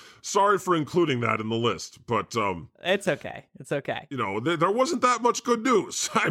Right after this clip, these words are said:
Speaker 1: mean, reasons for hope. What, what, what, stepping back from reading the headlines, what real reasons are there for hope, Jesus?
Speaker 2: What real reasons? Well, we wanna
Speaker 1: Uh,
Speaker 2: go on. We wanna feel happy.
Speaker 1: "This too shall pass."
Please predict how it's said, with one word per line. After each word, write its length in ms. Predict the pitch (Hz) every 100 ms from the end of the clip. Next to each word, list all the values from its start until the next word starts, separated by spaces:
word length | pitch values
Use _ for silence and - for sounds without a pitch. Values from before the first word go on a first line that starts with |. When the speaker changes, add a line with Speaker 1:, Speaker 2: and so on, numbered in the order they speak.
| 123
Speaker 1:
mean, 320 | 190 127 - - - - _ _ _
reasons 500 | 113 196 220 196 -
for 180 | - 147
hope. 340 | 139 113 - _ _ _ -
What, 180 | 233
what, 280 | 240 233 247 220
what, 220 | 214 240 - _ _ _ -
stepping 420 | - 233 214 160
back 260 | 160 135
from 320 | - 127 113 95
reading 300 | 135 147 113
the 120 | 98
headlines, 580 | 95 120 95 85 80 -
what 220 | - 151 -
real 240 | 151 165
reasons 460 | 120 135 113 113 98
are 140 | 107
there 140 | 98 87
for 160 | 92
hope, 180 | 92 92
Jesus? 500 | - 98 90 92 - - _ _ _
Speaker 2:
What 320 | - 117 143 -
real 300 | 127 139 143
reasons? 720 | 120 123 113 - 78 - - _ _ _ _ _ _ -
Well, 280 | 180 185 214
we 120 | 185
wanna 220 | 190 208
Speaker 1:
Uh, 60 | 208
Speaker 2:
go 140 | 208
on. 380 | 233 277 165 117
We 100 | 131
wanna 220 | 143 180
feel 220 | 190 208 202
happy. 540 | 208 262 - 104 - _ _ _
Speaker 1:
"This 240 | 107 131 -
too 300 | 143 147 165
shall 260 | - 139
pass." 760 | 120 123 117 135 160 - -